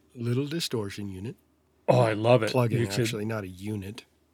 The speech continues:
Speaker 2: I'm actually using it really, really subtly here, or subtle settings, I should say.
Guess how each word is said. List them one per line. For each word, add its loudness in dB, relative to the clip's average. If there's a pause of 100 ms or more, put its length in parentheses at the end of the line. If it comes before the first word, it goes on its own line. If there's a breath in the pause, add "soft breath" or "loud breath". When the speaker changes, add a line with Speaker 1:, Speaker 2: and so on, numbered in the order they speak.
(460)
Speaker 2:
I'm 8
actually 8
using 8
it 0
really, 10
really 6
subtly 4
here, -6
or 0
subtle 6
settings, 6
I -12
should -10
say. -6